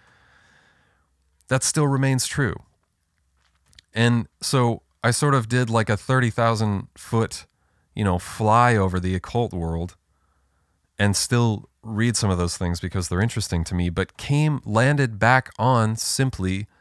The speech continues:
meditating, just sitting still in an asana or asana,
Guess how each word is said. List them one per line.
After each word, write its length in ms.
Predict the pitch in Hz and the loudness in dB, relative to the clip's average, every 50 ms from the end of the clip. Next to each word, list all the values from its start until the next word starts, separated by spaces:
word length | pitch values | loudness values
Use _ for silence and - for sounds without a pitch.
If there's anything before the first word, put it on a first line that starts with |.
| _ _ _ _ _ _ _ _ _ _ _ _ - | _ _ _ _ _ _ _ _ _ _ _ _ -10
meditating, 800 | - 92 110 139 143 110 90 - - 82 82 - - - 104 - _ _ _ _ _ _ - | -4 0 0 2 2 0 -2 -4 -6 -8 -8 -10 -12 -16 -18 -20 _ _ _ _ _ _ -14
just 460 | - - 117 147 147 - - - - - _ _ _ _ _ | -4 -2 0 0 0 0 -4 -8 -12 -18 _ _ _ _ _
sitting 640 | _ - - - - 123 131 135 143 139 139 131 120 - _ _ _ | _ -8 -6 -4 -2 0 0 0 -2 -2 -4 -6 -8 -12 _ _ _
still 560 | - - - - - 117 117 117 120 123 120 _ _ _ _ _ _ _ _ _ _ _ _ | -10 -8 -6 -2 0 0 0 0 -2 -4 -6 _ _ _ _ _ _ _ _ _ _ _ _
in 160 | - 104 95 | -6 -4 -2
an 140 | 95 95 95 | -2 -2 -2
asana 600 | - 98 - - - 110 107 113 113 110 113 113 - | -4 -4 -4 -2 0 2 2 2 2 0 -2 -4 -6
or 120 | - 90 85 | -6 -4 0
asana, 500 | 85 98 110 110 - 117 107 107 107 | 2 0 0 0 -2 -2 -2 -2 -4